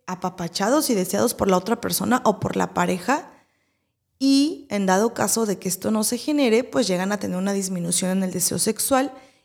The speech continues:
y, por lo tanto, en tomar la iniciativa para generar un encuentro sexual.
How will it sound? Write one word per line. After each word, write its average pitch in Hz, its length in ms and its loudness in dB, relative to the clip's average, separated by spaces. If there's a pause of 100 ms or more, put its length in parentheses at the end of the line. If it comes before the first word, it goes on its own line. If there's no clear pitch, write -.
(160)
y, 320 320 0
por 453 200 2
lo 392 120 2
tanto, 202 420 0
en 240 100 0
tomar 175 320 -4
la 202 60 -4
iniciativa 196 640 -4
para 180 160 -2
generar 165 340 -2
un 214 80 0
encuentro 175 400 -2
sexual. 254 580 0